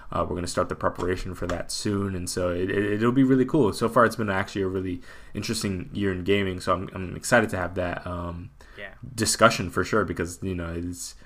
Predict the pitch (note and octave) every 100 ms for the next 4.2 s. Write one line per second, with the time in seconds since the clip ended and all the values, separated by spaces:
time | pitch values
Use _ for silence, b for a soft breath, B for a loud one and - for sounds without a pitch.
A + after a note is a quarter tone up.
0 | b b b b - G2+ G#2 A#2+ A2+ C3
1 | C3 B2+ - A2 G#2 F#2 F#2 G2+ G2+ G2
2 | F#2+ - - B2+ - - F3 E3 D3+ -
3 | F#2 B2 B2 - C3 B2+ G#2 F#2 F#2+ G#2+
4 | A2 A2